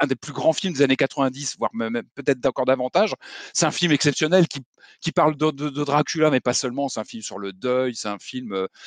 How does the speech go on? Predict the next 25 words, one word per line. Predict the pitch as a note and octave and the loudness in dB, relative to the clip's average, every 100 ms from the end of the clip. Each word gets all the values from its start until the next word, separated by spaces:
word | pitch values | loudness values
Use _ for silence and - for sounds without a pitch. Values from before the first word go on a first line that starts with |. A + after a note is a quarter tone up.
| - | -2
c'est | E3 | 0
un | |
film | F3+ F#3+ | 0 0
fantastique, | F#3 F3+ - A3 | 4 2 4 2
et | - | 4
vraiment | B3+ E3 G3 | 2 0 0
chaque | - - - | 2 2 0
plan, | - E3+ E3+ F#3 _ | -2 0 0 -2 _
revoyez-le, | A#2+ D#3+ D#3 E3 D#3 D3+ D#3 | 0 2 6 6 6 4 -2
je | |
trouve | - C#3+ | -6 -2
qu'il | B2 | 4
a | A2 G2+ - - _ | 4 4 -4 -20 _
formidablement | - - F#3 D#3+ D3 D3 C#3+ C#3+ C3+ | -10 0 0 0 0 0 0 -4 -6
bien | A#2+ C3 C#3+ | -4 -2 -2
vieilli. | A#2 C3+ C3+ C3+ - _ - - - - | 2 0 0 -6 -14 _ -20 -20 -10 -2
Euh, | A2 A2 | 0 2
c'est | A#2 | 2
un | C#3 | 0
film | - E3 | 0 -4
sur | C3 | -2
le | B2 | -2
cinéma, | - - D#3 C#3+ C#3+ D3 D3 | 0 0 2 2 4 4 4
sur, | - - B2 | 0 -4 -2
euh, | A#2 A2 | 0 0